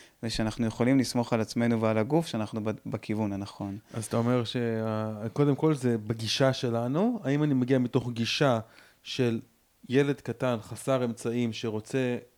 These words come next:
Speaker 2: שבעצם צריך דמות הורית שתתמוך בו?
Speaker 1: נכון.
Speaker 2: ולפעמים הדמות הורית הזאת יכולה להיות רופא לפעמים, נכון?
Speaker 1: ממש.
Speaker 2: כי יש לו סמכות, כי הוא למד, אה, ו-, ויש המון כבוד. אה, או הדמות הזה יכול להיות איזשהו מטפל, או איזשהו בית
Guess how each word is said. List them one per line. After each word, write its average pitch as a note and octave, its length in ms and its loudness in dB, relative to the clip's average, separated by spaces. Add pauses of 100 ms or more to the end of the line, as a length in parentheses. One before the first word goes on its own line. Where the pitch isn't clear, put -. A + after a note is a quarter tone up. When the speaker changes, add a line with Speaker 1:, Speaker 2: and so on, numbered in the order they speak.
(440)
Speaker 2:
שבעצם C3+ 460 -6
צריך C3+ 300 -8
דמות C#3 380 -4
הורית C3 540 -6
שתתמוך A#2+ 600 -4
בו? C3 260 -2
Speaker 1:
נכון. B2 400 -6 (260)
Speaker 2:
ולפעמים B2 360 -2
הדמות C3 300 -2
הורית C3 200 -2
הזאת A#2+ 200 -6
יכולה A#2 220 -2
להיות A#2 200 -2
רופא A2+ 500 0
לפעמים, A#2+ 540 -4
נכון? C3+ 480 -4
Speaker 1:
ממש. A#2 400 -4
Speaker 2:
כי A#2 60 -2
יש A2+ 160 -2
לו A#2+ 60 -8
סמכות, B2 680 -4
כי A2+ 60 -8
הוא G#2+ 100 -2
למד, G#2+ 320 -4
אה, G#2 60 -2 (800)
ו-, F#2+ 220 -12 (100)
ויש G#2+ 240 -14
המון G#2+ 240 -10
כבוד. A2 420 -4 (520)
אה, A#2+ 60 -10 (880)
או C3+ 240 0
הדמות C3+ 300 -4
הזה B2 160 -4
יכול A#2+ 200 -6
להיות A2+ 100 -6
איזשהו A2 260 -10
מטפל, D#3+ 640 -4
או B2+ 100 -2
איזשהו A2+ 500 -6
בית A#2+ 320 -8